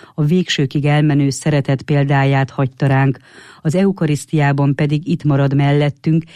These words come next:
erőforrásunk lesz az idők végéig, hogy legyen erőnk követni példáját és tanítását. Homíliájában Erdő Péter arról beszélt,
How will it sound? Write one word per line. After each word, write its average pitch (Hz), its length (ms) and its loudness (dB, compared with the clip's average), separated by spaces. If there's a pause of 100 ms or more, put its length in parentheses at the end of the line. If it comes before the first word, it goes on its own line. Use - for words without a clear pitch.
(140)
erőforrásunk 151 1000 -2
lesz 151 240 -2
az 143 160 -2
idők 147 360 -2
végéig, 151 560 0 (140)
hogy 147 180 0
legyen 165 340 0
erőnk 147 460 -2
követni 151 420 -2
példáját 147 760 0
és 139 180 -2
tanítását. 143 920 -2 (580)
Homíliájában 156 920 2
Erdő 143 360 -2
Péter 143 520 -2
arról 143 400 0
beszélt, 143 500 -2